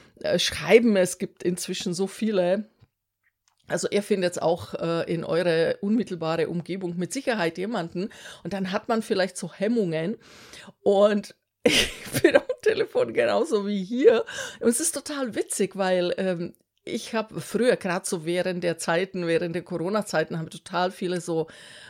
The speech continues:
äh, Aufräumcoachings am Telefon gemacht. Und wenn mich die Leute das erste Mal kontaktiert haben und wir haben das erste Mal telefoniert, dann haben die gesagt, „Hey, das ist ja total verrückt, weil ich kenne deine Stimme, ich hör dich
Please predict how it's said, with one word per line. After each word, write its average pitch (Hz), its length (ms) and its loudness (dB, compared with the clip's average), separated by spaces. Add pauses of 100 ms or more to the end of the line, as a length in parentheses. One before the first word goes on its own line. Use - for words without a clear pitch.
(100)
äh, 175 240 -2
Aufräumcoachings 196 800 -2
am 175 220 -2
Telefon 233 500 -4
gemacht. 175 400 -4
Und 185 160 -4
wenn 190 160 0
mich - 240 -4 (220)
die 208 80 -2
Leute 202 320 4
das 196 200 -6
erste - 420 0
Mal 190 200 0
kontaktiert 233 640 -4
haben 180 240 -4
und 196 180 -4
wir 196 140 -4
haben 190 140 -4
das 190 160 -8
erste - 320 -6
Mal 190 200 -2
telefoniert, 202 800 -4 (720)
dann 196 500 0 (320)
haben 254 280 -2
die 294 80 -2
gesagt, 220 360 -6
„Hey, 254 240 -2
das 262 200 -6
ist - 140 -6
ja 285 80 -2
total 285 460 -8
verrückt, 226 640 -2
weil 220 280 -2
ich - 200 -10
kenne 247 320 -4
deine 320 320 -4
Stimme, 339 420 -6 (640)
ich 220 240 -4
hör 202 320 2
dich 302 560 -6